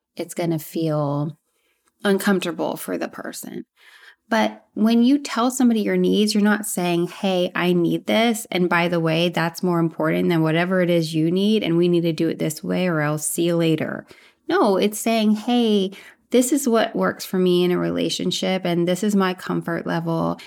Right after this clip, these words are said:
and what works for you, and what's your comfort level, and how can we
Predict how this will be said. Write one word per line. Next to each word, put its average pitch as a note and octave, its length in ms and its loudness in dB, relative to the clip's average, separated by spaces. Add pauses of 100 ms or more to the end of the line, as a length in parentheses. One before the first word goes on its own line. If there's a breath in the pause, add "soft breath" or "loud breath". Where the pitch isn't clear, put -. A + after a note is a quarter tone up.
(120 loud breath)
and G3+ 160 4
what C4 220 0
works C4 260 -2
for B3 160 -2
you, A#3+ 380 4
and F#3 120 2
what's B3 240 0
your C4+ 140 2
comfort E3+ 480 -6
level, - 320 -4
and F#3 180 0
how G#3+ 180 -2
can A#3+ 280 0
we G#3 460 2